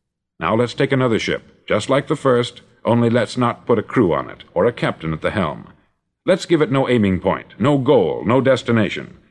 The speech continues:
We just start the engines and let it go. I think you'll agree with me that if it gets out of the harbor at all, it will either sink or wind up on some deserted beach a derelict.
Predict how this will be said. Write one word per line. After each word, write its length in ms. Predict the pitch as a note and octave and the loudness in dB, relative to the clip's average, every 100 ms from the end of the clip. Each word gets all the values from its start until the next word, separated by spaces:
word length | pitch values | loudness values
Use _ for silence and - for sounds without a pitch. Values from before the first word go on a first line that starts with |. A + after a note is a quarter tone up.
| _ - | _ 0
We 140 | C#3+ | 2
just 260 | D3 D3 - | 4 2 0
start 280 | D#3+ C3+ C3+ | -2 -2 2
the 140 | B2+ | 2
engines 400 | B2 G#2+ A#2 G#2+ | 4 2 0 2
and 100 | A2 | 2
let 140 | A2+ | 2
it 140 | G2+ F#2 | 0 0
go. 340 | F2+ - - _ _ _ _ - | -2 -2 -10 _ _ _ _ -12
I 140 | D2 E2+ | -8 -4
think 200 | C#3 D3 | -2 2
you'll 140 | D3 | 2
agree 220 | B2 C#3+ | 4 2
with 160 | A2 G#2 | 2 2
me 140 | A2 | 0
that 160 | F2 - _ _ _ - | 0 -4 _ _ _ -4
if 160 | D3+ E3+ | -2 -2
it 80 | C3+ | -2
gets 200 | C3+ C#3 | -2 0
out 160 | B2 | 0
of 80 | G#2 | 0
the 100 | F#2 | 0
harbor 300 | A2 F#2+ F2+ | 2 2 0
at 80 | F2 | 2
all, 340 | F2+ D#2+ D2+ - _ _ - | 2 2 -2 -10 _ _ -10
it 120 | E2+ | -4
will 120 | F#2+ | 0
either 180 | A#2+ A2+ | 2 0
sink 440 | - D#3+ D#3 - - _ | 0 0 0 -2 -20 _
or 220 | - D#2+ F2 | -2 0 2
wind 300 | C3 C3 B2 | 2 2 0
up 140 | A2+ | 0
on 140 | G#2+ | -2
some 220 | G2 A#2+ G2 | 0 0 0
deserted 480 | G2 A2 G2+ F#2+ | 2 2 2 0
beach 260 | E2+ G#2 - | 0 -2 -4
a 60 | G2+ | -6
derelict. 580 | F2 F#2+ C#2 C2 - | 0 0 0 -6 -12